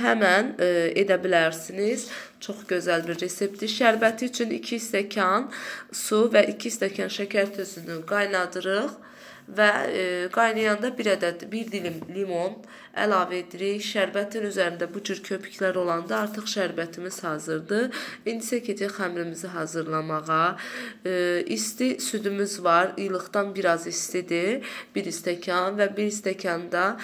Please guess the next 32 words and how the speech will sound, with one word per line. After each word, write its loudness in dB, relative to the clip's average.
bitki -2
yağı 0
əlavə 4
edirik. 2
İki -2
xörək 2
qaşığı 4
üzüm -4
və 4
ya 0
alma -4
sirkəsi, -6
fərqi -2
yoxdur. 0
Bir 2
ədəd 2
yumurta -2
və 4
yüz -4
qram, 2
e, 2
quru 0
yağdan, 2
yəni 0
kərə -2
yağı 0
və -2
yaxud -6
da -2
margarin, -2
fərq -6
etmir, -4